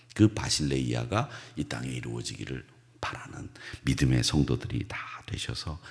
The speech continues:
그 꿈을 꾸는 것을 중지하지 마시고 계속 꾸시기를 바랍니다. 누구나 다 하나님의 통치 앞에 굴복하는 사람들이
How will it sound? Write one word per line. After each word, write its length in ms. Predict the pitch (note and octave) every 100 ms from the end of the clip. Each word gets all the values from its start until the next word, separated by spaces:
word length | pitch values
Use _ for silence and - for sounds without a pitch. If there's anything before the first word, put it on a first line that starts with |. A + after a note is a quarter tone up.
| -
그 200 | - G2
꿈을 340 | - D3 B2+ A#2+
꾸는 320 | A2+ F#2+ D#2+
것을 320 | C#2+ - C#2+
중지하지 640 | - C#2+ C2 A1+ A1+ A1+
마시고 480 | A#1 - - - - -
계속 640 | - - - - - - F2+
꾸시기를 500 | G2 - D2+ D2+ F2
바랍니다. 480 | - - - - - - - - -
누구나 400 | B2 F#3 A3 G3+
다 100 | - - - - - - -
하나님의 480 | G3 G3 G3 F#3+ F3
통치 340 | E3 D#3 D#3
앞에 260 | C3+ C#3 C3+
굴복하는 640 | C3 B2 C#3 C#3 A#2+ A2
사람들이 560 | G#2 G2 F#2+ F#2+ A2